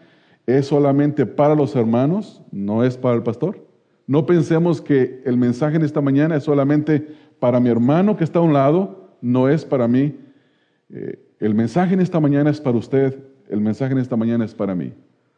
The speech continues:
Y también cuando estamos estudiando la palabra y veamos cosas, nunca cometamos el error de, ¡ah!, escandalizarnos por algo que vemos ahí. Alguien puede decir,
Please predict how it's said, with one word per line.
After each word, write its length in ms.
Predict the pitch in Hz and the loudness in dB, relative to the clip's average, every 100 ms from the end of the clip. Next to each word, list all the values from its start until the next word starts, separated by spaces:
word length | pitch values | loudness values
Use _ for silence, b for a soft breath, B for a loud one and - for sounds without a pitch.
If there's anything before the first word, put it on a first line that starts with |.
| _ _ _ _ _ _ _ _ _ - | _ _ _ _ _ _ _ _ _ -4
Y 100 | 135 | 0
también 360 | 156 160 240 | 2 2 2
cuando 260 | 240 233 202 | 2 2 2
estamos 320 | 180 202 214 | 2 2 0
estudiando 340 | 147 160 180 | 0 0 2
la 120 | 202 185 | 2 2
palabra 480 | 160 131 143 156 - | 2 2 2 2 2
y 80 | 123 | 2
veamos 380 | 123 175 180 | 4 2 0
cosas, 480 | 190 185 190 190 190 B B B B | 0 0 0 -2 -4 B B B B
nunca 480 | 113 143 226 247 208 | 0 2 4 2 2
cometamos 560 | 185 156 - 175 180 | 2 2 0 0 0
el 100 | 156 | 2
error 380 | 135 127 156 175 | 2 2 2 2
de, 280 | 165 131 - | 2 0 -2
¡ah!, 640 | 226 302 302 294 277 226 170 - _ _ _ _ _ - | -2 2 2 2 0 -2 -8 -16 _ _ _ _ _ -8
escandalizarnos 1000 | 127 - 156 147 147 202 233 226 160 - | -4 0 2 4 2 2 2 4 2 0
por 180 | 131 131 | 0 2
algo 220 | 160 147 | 2 2
que 80 | 139 | 2
vemos 380 | 139 156 135 | 2 2 0
ahí. 320 | 131 101 82 - _ _ _ _ _ _ | 0 -2 -4 -12 _ _ _ _ _ _
Alguien 340 | - 147 151 151 | -2 2 2 2
puede 200 | 151 139 | 2 2
decir, 640 | - 165 120 - - _ | 2 0 0 -4 -16 _